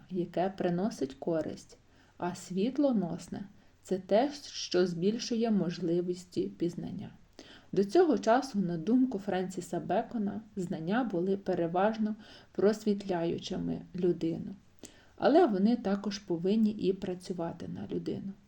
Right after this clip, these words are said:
Проте шлях до істини — процес суперечливий. Френсіс Бекон зауважував, що формуванню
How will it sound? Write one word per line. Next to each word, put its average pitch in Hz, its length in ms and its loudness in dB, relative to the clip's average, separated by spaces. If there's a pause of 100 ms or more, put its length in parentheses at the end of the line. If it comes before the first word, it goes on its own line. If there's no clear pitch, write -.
(500)
Проте 220 560 0 (140)
шлях 202 600 -2
до 175 120 0
істини — 247 680 -2 (360)
процес 185 680 -2 (560)
суперечливий. 170 880 -6 (920)
Френсіс 247 420 2
Бекон 196 600 2
зауважував, 202 840 0 (440)
що - 260 4
формуванню 175 880 0